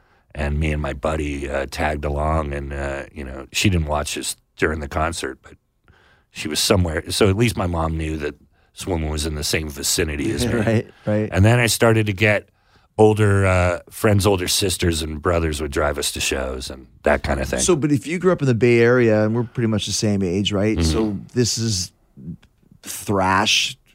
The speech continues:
Speaker 2: the, the genesis of thrash happening basically in your backyard.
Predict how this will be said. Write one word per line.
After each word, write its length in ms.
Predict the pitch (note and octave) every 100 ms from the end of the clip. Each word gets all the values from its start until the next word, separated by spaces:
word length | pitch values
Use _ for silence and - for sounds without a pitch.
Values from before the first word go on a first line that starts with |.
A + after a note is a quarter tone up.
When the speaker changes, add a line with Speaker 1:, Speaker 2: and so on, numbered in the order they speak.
| _
Speaker 2:
the, 140 | A2
the 200 | G#2 F#2+
genesis 600 | A2 A#2+ A2+ B2 - G#2+
of 100 | A2+
thrash 520 | - A#2 G#2+ D3+ B2+
happening 640 | - A2 A2+ A#2 A2+ A2 F#2+ _ _ _ _
basically 460 | B2 A#2 - A#2+
in 60 | A#2
your 100 | A2+
backyard. 640 | A#2 A#2 A2+ B2 C#3+ F#3